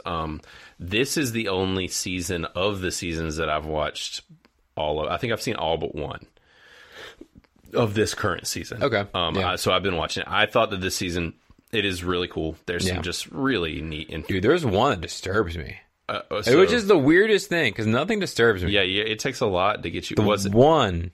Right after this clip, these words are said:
Speaker 1: I'm curious which one it is.
Speaker 2: with the
Speaker 1: The lady? The,
Speaker 2: in
Speaker 1: in
Speaker 2: the
Speaker 1: the
Speaker 2: water.
Speaker 1: water? <laughs>
Speaker 2: Yes.
Speaker 1: Yes.
Speaker 2: Dude, Xena, like, analyzed why it disturbed us.
Speaker 1: Yeah.
Speaker 2: After we watched it.
Speaker 1: Yeah.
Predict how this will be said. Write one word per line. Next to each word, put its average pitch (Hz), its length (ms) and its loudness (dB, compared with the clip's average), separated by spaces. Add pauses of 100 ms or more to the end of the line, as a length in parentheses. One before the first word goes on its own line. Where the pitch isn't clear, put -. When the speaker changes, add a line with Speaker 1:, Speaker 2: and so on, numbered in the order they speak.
(120)
Speaker 1:
I'm 82 160 -6
curious 85 320 -6
which - 140 -10
one 98 160 -8
it 101 160 -8
is. - 240 -14
Speaker 2:
with 101 480 4
the 95 880 4
Speaker 1:
The 90 100 -4
lady? 85 460 -4 (320)
The, 98 180 -4
Speaker 2:
in 98 80 -2
Speaker 1:
in 92 60 0
Speaker 2:
the 95 80 2
Speaker 1:
the 87 100 4
Speaker 2:
water. 90 480 6
Speaker 1:
water? - 80 -10
<laughs> - 60 -16
Speaker 2:
Yes. 156 500 2
Speaker 1:
Yes. 139 500 4
Speaker 2:
Dude, 247 220 0
Xena, 175 800 4
like, 139 320 2
analyzed 127 800 2
why 95 380 2
it 131 200 2
disturbed 92 560 -4
us. - 240 -8
Speaker 1:
Yeah. 95 400 -2 (160)
Speaker 2:
After 104 320 2
we 101 120 4
watched 87 480 0
it. 85 200 -8
Speaker 1:
Yeah. 82 440 -8